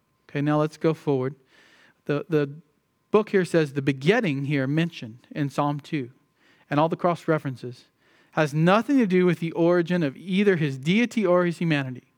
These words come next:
This is not talking about that as the Son of God, he had to be born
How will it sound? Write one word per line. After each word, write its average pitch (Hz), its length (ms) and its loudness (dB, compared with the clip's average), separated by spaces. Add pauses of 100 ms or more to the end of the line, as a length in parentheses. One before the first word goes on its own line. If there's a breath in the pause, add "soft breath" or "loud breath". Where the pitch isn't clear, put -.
This 165 180 0
is 156 140 -6
not 233 280 0
talking 233 400 0
about 160 340 2
that 151 180 -2 (960 soft breath)
as 175 200 0
the 165 40 -6
Son 233 200 2
of 185 80 0
God, 185 220 2
he 180 100 0
had 175 160 0
to 151 80 -12
be 160 120 0
born 139 580 0